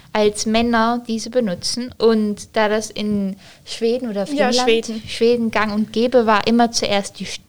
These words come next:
Speaker 1: ähm, Straßen vom Schnee zu befreien bei starkem Schneefall,
Speaker 2: Mhm.
Speaker 1: gab es sehr viele Unfälle auf den rutschigen Trottoirs, bei
Speaker 2: Mit
Speaker 1: denen
Speaker 2: den
Speaker 1: Frauen,
Speaker 2: Kinderwägen oder
Speaker 1: mhm,
Speaker 2: so.
Speaker 1: genau, bei denen Frauen verletzt wurden.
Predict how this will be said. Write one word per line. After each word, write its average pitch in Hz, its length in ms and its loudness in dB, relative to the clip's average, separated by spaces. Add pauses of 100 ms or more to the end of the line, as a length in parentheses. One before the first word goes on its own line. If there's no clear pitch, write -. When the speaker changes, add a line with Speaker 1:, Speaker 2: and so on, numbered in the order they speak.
(140)
Speaker 1:
ähm, 202 240 0
Straßen 240 720 -2
vom 220 320 0
Schnee 220 320 -2
zu 226 140 -4
befreien 220 540 -2
bei 214 200 0
starkem 214 440 -6
Schneefall, 214 540 -4
Speaker 2:
Mhm. 247 480 -8
Speaker 1:
gab 226 200 -2
es 220 160 -4
sehr 240 180 6
viele 226 400 0 (220)
Unfälle 233 680 2 (640)
auf 226 140 0
den 220 160 0
rutschigen 220 640 0
Trottoirs, 233 540 0
bei - 100 0
Speaker 2:
Mit 247 100 2
Speaker 1:
denen 214 140 4
Speaker 2:
den 220 80 -4
Speaker 1:
Frauen, 233 360 0
Speaker 2:
Kinderwägen 233 600 0
oder 226 160 -4
Speaker 1:
mhm, 214 60 -4
Speaker 2:
so. 208 160 -6
Speaker 1:
genau, 196 340 -4 (380)
bei 214 100 0
denen 240 240 0
Frauen 180 380 -8
verletzt - 560 -10
wurden. 185 240 -18